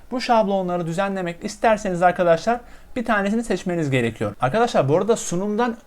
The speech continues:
sonra video hazırlamayı da göstereceğim. Lütfen sonuna kadar izleyin. E, bu videoyu beğenmeyi ve paylaşmayı da unutmayın. Abone olmayı da unutmayın. Sizleri mutlaka bekliyorum. Şimdi arkadaşlar buradan bir tane sunum hazırlayacağız.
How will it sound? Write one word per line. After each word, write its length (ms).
sonra 500
video 400
hazırlamayı 480
da 60
göstereceğim. 640
Lütfen 320
sonuna 360
kadar 300
izleyin. 520
E, 100
bu 120
videoyu 300
beğenmeyi 360
ve 80
paylaşmayı 540
da 40
unutmayın. 500
Abone 300
olmayı 260
da 60
unutmayın. 360
Sizleri 340
mutlaka 460
bekliyorum. 500
Şimdi 200
arkadaşlar 560
buradan 320
bir 80
tane 180
sunum 240
hazırlayacağız. 640